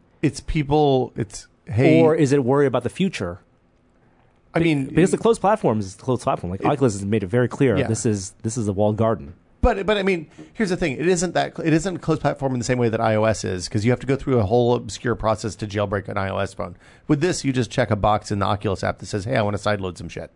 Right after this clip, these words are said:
Speaker 1: which is, which is a much simpler endeavor. I, I don't see any problem with sideloading. I think it's, I think it was very generous of Oculus to take their closed piece of hardware on their closed platform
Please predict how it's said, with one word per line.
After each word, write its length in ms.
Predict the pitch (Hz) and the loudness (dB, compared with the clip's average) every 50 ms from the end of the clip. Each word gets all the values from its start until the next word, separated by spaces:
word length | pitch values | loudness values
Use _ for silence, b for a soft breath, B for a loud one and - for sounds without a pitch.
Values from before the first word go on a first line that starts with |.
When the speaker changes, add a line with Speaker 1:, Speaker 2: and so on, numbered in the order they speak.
| _ _ b b b b b b b b b | _ _ b b b b b b b b b
Speaker 1:
which 180 | _ 127 113 - | _ 0 2 2
is, 240 | 117 107 95 82 - | 0 0 -2 -4 -4
which 160 | 135 127 - | -4 -2 0
is 160 | 113 110 98 | 0 0 2
a 80 | 110 110 | 0 0
much 480 | 113 120 117 107 - - - - - - | 2 2 0 0 0 -6 -10 -12 -16 -14
simpler 580 | - - 127 113 - - 101 101 95 90 92 92 - - | -4 -2 -2 -2 0 0 0 0 0 -2 -4 -8 -10 -8
endeavor. 440 | - 107 92 98 90 82 85 87 - | -8 -6 -2 -2 -2 -2 -4 -6 -2
I, 160 | 127 160 - - - | 0 0 0 0 0
I 120 | 175 190 208 | 0 0 0
don't 120 | 220 185 | 0 -2
see 120 | - - 151 | 0 0 0
any 120 | 131 117 | 0 0
problem 200 | 98 107 101 98 | 0 0 -2 -2
with 140 | 92 87 - | -2 -8 -8
sideloading. 340 | 87 87 90 85 82 90 92 | -8 -8 -6 -6 -8 -8 -4
I 60 | 113 | -4
think 180 | 135 123 151 127 | -2 -2 -2 -2
it's, 200 | 139 - - - - B B B B B B | -4 -6 -6 -14 -18 B B B B B B
I 80 | - | -2
think 160 | 139 120 147 135 | 0 2 2 0
it 60 | 151 | 2
was 140 | 139 120 107 | 0 0 0
very 200 | 123 123 120 113 | 2 0 0 2
generous 380 | 101 117 107 110 107 92 - | 2 2 2 2 0 0 0
of 80 | 101 98 | 0 0
Oculus 360 | 98 95 - - 101 95 - | 0 0 0 -2 -2 -4 -4
to 60 | - - | -6 -12
take 200 | - - 104 95 | -8 -8 -8 -4
their 140 | - 107 98 | -4 -4 -4
closed 320 | - - 104 104 95 - | -2 0 0 0 0 0
piece 160 | - 107 87 | -4 -6 -6
of 80 | 95 92 | -4 -2
hardware 300 | 82 95 95 92 92 92 | -2 -2 0 0 0 0
on 80 | 90 87 | 0 0
their 100 | 90 90 | -2 -6
closed 300 | - - 95 92 85 - | -2 -2 -2 -2 -2 -2
platform 540 | 104 95 90 - - 95 87 85 82 85 | 0 0 0 0 -2 -2 0 0 -2 -6